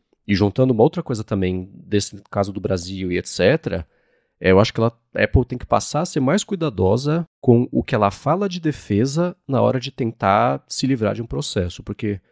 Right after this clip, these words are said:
no caso da App Store, "Ah, né, é uma coisa existencial pra gente, se vocês obrigarem a gente a mudar, vai estragar irreparavelmente o nosso negócio." É um blefe, porque se obrigar a mudar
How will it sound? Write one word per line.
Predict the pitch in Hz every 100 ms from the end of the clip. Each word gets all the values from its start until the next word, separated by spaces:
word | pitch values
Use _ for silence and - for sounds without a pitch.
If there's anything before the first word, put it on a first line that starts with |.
| _ -
no | 101
caso | 110 131
da | 113
App | 92
Store, | - 110 139 -
"Ah, | 131 185 185 175 139
né, | 156 165 123 _ _
é | -
uma | 170 175
coisa | - 131 170 170 160 147
existencial | 151 156 - 147 - - 101 131 131
pra | - 131
gente, | 95 104 117 113 113 -
se | 107
vocês | 107 123
obrigarem | 135 117 117 120
a |
gente | 123 131
a |
mudar, | 123 104 98 120 120 113 - _ _
vai | 92 92 127 139 104 87 _ _ _
estragar | 151 - 170 151 110 117 147
irreparavelmente | 147 110 - 202 214 - 156 143 160 127 151 117 127 143 131 -
o |
nosso | 127 117 127 131 -
negócio." | 120 117 104 113 120 123 - 139
É | 277
um | 370
blefe, | 285 160 - 90 -
porque | - - 113
se | - 113 110 -
obrigar | 131 117 117 151
a |
mudar | 196 156 107 85